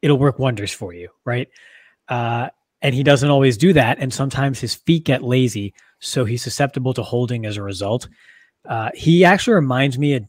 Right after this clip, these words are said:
decent amount of Tyler Smith from last year's class. Uh, also, I think, uh, Harrison is also really young and maybe just turned twenty-one, if, if I recall correctly. So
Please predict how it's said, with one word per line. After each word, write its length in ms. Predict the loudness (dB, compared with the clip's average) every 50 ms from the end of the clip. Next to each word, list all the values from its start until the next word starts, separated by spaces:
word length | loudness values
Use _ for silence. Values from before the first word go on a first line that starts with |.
| _
decent 360 | -8 -6 -6 -6 -6 -6 -6 -6
amount 500 | -6 -6 -6 -4 -4 -6 -6 -8 -12 -16 _ -18 -18 -18 _ _ _
of 260 | -4 -4 -4 -4 -8
Tyler 440 | -12 -10 -8 -4 -4 -2 -2 -4 -6
Smith 380 | -6 -8 -8 -6 -4 -4 -4 -4
from 220 | -6 -10 -10 -8
last 340 | -6 -4 -4 -4 -6 -6 -8
year's 160 | -8 -8 -8
class. 520 | -4 -2 0 2 2 2 0 -2 -4 -10 -18 _ _ -20 _ _ _ _ _ _ _ _
Uh, 420 | -6 -6 -6 -6 -6 -6 -6 -8 -10 -12 _ _
also, 420 | 0 0 2 2 2 0 2 2
I 120 | 2 0 0
think, 320 | -2 -4 -4 -6 -10 -16 _ _ _ _ _ _ _ -8
uh, 300 | -8 -8 -8 -8 -12 -12
Harrison 380 | -6 -4 -2 -2 0 -2 -4 -4
is 80 | -2
also 320 | 0 0 0 0 -2 -4 -4
really 300 | -2 -2 0 0 0 0
young 240 | 0 -2 -2 -2
and 240 | -4 -8 -8 -8 -6
maybe 220 | -2 -2 -2 -2 -4
just 360 | -6 -4 -4 -4 -4 -6 -8
turned 280 | -8 -8 -6 -6 -6
twenty-one, 640 | -6 -6 -6 -6 -6 -6 -6 -6 -6 -6 -8 -8 -12 _ _ -20 _ _ _
if, 200 | -10 -10 -10 -8 -12
if 140 | -8 -6
I 40 | -6
recall 400 | -6 -6 -6 -6 -4 -4 -4 -4
correctly. 500 | -6 -8 -10 -8 -6 -6 -6 -8 -8 -10
So 420 | -8 -4 -4 -2 -2 -2 -4 -6